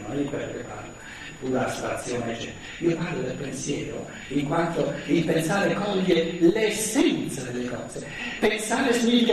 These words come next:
diventare ogni cosa che io penso, che io capisco. E quindi anche l'amore, in un certo senso, l'esperienza somma dell'amore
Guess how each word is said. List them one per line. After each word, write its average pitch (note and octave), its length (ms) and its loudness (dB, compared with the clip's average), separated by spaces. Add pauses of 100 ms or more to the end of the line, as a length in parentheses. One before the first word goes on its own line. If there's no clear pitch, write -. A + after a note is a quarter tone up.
diventare B3+ 1400 4
ogni A3+ 300 4
cosa G#3 260 0
che F#3+ 80 -2
io F#3 140 6
penso, - 300 -2
che E3+ 80 0
io D#3 80 4
capisco. D#3 500 -2 (840)
E F#3 140 2
quindi C#4+ 340 6
anche C4 320 6
l'amore, A#3+ 720 4 (720)
in G#3 220 6
un G#3+ 60 0
certo G#3+ 260 2
senso, A#3+ 540 4 (260)
l'esperienza A3+ 1000 4
somma F3+ 760 2
dell'amore G#3 840 4